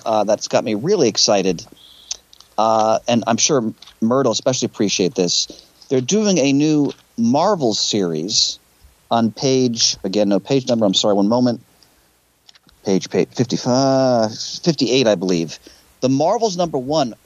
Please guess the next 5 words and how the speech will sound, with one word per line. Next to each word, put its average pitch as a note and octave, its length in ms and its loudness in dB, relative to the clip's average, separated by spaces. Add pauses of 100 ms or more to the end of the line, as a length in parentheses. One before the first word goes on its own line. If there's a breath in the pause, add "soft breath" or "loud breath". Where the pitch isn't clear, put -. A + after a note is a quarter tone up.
Kurt A3+ 360 -2
Busiek F3 480 -4
writing. G#2 400 0 (1800)
That's - 140 0
enough. F3+ 360 0